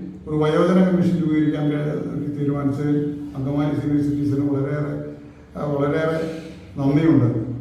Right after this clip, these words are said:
ഞങ്ങളുടെ ഒരു അംഗീകാരമായി അതിനെ കാണുന്നു. ഇതോടൊപ്പം തന്നെ എല്ലാ വർഷവും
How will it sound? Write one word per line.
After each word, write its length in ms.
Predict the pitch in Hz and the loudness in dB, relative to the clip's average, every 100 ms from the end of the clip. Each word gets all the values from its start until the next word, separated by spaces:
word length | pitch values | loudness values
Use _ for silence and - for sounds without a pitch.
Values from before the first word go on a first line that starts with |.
| - | -6
ഞങ്ങളുടെ 340 | 139 143 147 | -4 0 0
ഒരു 120 | 156 147 | 0 0
അംഗീകാരമായി 600 | 143 151 165 170 160 156 | 4 4 4 4 2 0
അതിനെ 280 | 151 147 143 143 | 0 0 0 0
കാണുന്നു. 360 | 135 127 117 113 - - - - - - - - | 0 2 2 0 -4 -6 -10 -12 -14 -16 -18 -10
ഇതോടൊപ്പം 440 | 139 170 175 185 185 | -2 2 2 4 2
തന്നെ 240 | 175 170 180 - - - - - - - - - - - - - - - - - - - - | 2 4 4 2 -4 -8 -12 -16 -18 -18 -20 -20 -20 -20 -20 -20 -20 -20 -20 -20 -20 -20 -10
എല്ലാ 180 | 143 175 190 | 0 6 8
വർഷവും 400 | 185 175 175 170 | 6 4 2 2